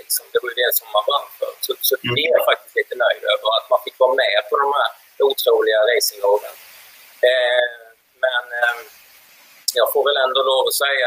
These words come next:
Speaker 1: att, eh, det, det är nog det. Sen, sen vad man skulle gjort annorlunda,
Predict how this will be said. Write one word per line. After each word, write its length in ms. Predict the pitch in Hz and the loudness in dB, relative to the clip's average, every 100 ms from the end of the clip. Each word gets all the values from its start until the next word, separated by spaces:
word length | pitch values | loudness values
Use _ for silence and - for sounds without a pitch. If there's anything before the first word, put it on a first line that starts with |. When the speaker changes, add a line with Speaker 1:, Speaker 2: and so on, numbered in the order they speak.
| 113 | 2
Speaker 1:
att, 140 | 113 - 117 | 0 0 0
eh, 160 | 113 113 | 0 0
det, 100 | 120 120 | -2 0
det 60 | 123 | 0
är 40 | 117 | -2
nog 100 | 110 107 | -4 -2
det. 120 | 123 117 - | -2 -2 0
Sen, 140 | 139 135 _ _ - - | 0 -2 _ _ -4 -2
sen 120 | 147 135 | 2 2
vad 80 | 135 | 2
man 60 | 127 | 2
skulle 180 | - 127 127 | 0 0 2
gjort 200 | 120 - 131 | 2 2 0
annorlunda, 500 | 104 104 104 104 | 0 -2 -4 -2